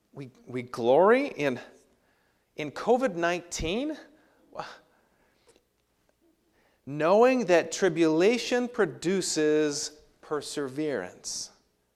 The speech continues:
and perseverance, character, and character, hope.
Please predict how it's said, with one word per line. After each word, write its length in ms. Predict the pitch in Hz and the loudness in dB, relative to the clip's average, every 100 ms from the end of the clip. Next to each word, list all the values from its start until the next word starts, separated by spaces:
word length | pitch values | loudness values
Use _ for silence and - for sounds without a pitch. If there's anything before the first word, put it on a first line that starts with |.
| - | -8
and 160 | 147 | -8
perseverance, 800 | - 208 220 220 202 226 202 202 | 2 2 4 2 4 2 2 -2
character, 680 | - - 220 208 202 - 120 - - | -8 -4 0 0 0 -2 -4 -4 -8
and 220 | 151 139 | -6 -6
character, 580 | - 214 233 214 220 214 | -6 -2 0 -2 0 -2
hope. 540 | 170 - 262 220 - | -2 -6 -6 -6 -8